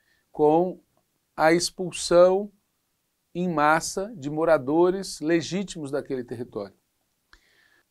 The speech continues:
Posteriormente, ficou comprovado que boa parte das tais atrocidades haviam sido inventadas, né?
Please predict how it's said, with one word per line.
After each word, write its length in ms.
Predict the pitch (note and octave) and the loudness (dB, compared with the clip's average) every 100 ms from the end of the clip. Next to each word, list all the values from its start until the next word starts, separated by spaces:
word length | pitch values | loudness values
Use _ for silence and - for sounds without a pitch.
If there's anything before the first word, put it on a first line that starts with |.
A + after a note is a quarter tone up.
| _ _ - | _ _ 4
Posteriormente, 800 | A#3+ B3 A#3 F#3+ F3 A3 G#3 - | 6 8 6 6 4 0 -2 -6
ficou 760 | F#3 F3 F#3+ F#3+ F#3 D3+ - _ _ _ _ | -12 0 4 6 4 2 -2 _ _ _ _
comprovado 1000 | - G3+ F3+ D#3 C#3 F3+ F3 B2+ A#2+ - _ - - | -2 0 0 2 8 10 10 6 -2 -20 _ -20 -16
que 380 | - F3+ F#3 F3+ - | -6 -4 -4 -6 -8
boa 380 | D#3 B3+ B3 | 2 6 6
parte 760 | - E3 E3 D3+ - C#3 A#2+ - _ _ | 4 6 6 4 -4 -8 -8 -12 _ _
das 240 | - C#3+ - | -2 0 0
tais 480 | - D3+ D3 - - | 4 4 4 -2 -6
atrocidades 1500 | - F3+ F#3 - D#3 D3+ - B2+ C#3+ F3 E3+ A2+ A2 - - _ _ - | 2 2 2 -4 -6 -6 -8 0 6 8 8 4 -10 -14 -14 _ _ -8
haviam 400 | D3+ D3 F3+ E3+ | -6 -6 -6 -8
sido 380 | - G3+ G3 - | -6 -6 -6 -8
inventadas, 1080 | G#3 A3+ A3+ F#3 F3 D#3+ B2+ A2+ - - - | -6 -4 -4 0 6 6 4 -4 -18 -18 -8
né? 160 | D#3+ | -8